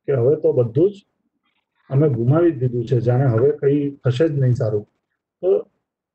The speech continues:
એ ફેક્ટ્સ જે છે પાછા આપણે જો repeat કરીએ તો એમના માટે ખૂબ જ મદદરૂપ થઈ શકે. એમને એ પણ સલાહ આપવાની કે નિયમિત રીતે social મીડિયાથી દૂર રહો.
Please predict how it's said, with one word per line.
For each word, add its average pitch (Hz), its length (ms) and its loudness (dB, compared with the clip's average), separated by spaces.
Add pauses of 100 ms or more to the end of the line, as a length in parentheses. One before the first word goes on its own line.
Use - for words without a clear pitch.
એ 196 60 0
ફેક્ટ્સ 190 520 -2
જે 185 160 0
છે 175 260 -2
પાછા 165 380 0
આપણે 160 220 -2
જો 156 120 0
repeat 139 320 0
કરીએ 139 280 0
તો 139 80 -4
એમના 127 240 0
માટે 127 220 0
ખૂબ 123 280 -2
જ 123 40 -2
મદદરૂપ 117 520 -4 (400)
થઈ 120 140 0
શકે. 110 300 -10 (800)
એમને 147 220 0
એ 147 120 2
પણ 175 180 -2
સલાહ 156 300 0
આપવાની 160 400 -2
કે 160 120 -2
નિયમિત 143 460 0
રીતે 151 280 0
social 147 380 -4
મીડિયાથી 147 400 0
દૂર 143 300 -2
રહો. 151 240 -4